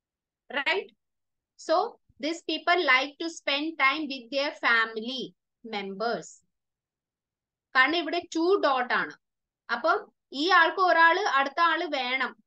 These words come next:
കമ്പനിക്ക് വേണം, അതുകൊണ്ടാണ് രണ്ട് ഡോട്ട് ഇട്ടിരിക്കുന്നത്. Then middle one അപ്പൊ എന്തായിരിക്കും?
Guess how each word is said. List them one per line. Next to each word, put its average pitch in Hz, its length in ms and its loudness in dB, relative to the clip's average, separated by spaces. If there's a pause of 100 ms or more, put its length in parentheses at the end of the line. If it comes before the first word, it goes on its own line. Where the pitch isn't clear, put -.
(160)
കമ്പനിക്ക് 285 640 -6
വേണം, 220 440 -2 (140)
അതുകൊണ്ടാണ് 294 460 0
രണ്ട് 247 340 -2
ഡോട്ട് 226 340 -4
ഇട്ടിരിക്കുന്നത്. 180 540 -12 (2000)
Then 359 340 0 (200)
middle 349 400 4
one 359 100 4
അപ്പൊ 339 180 0
എന്തായിരിക്കും? 302 760 -2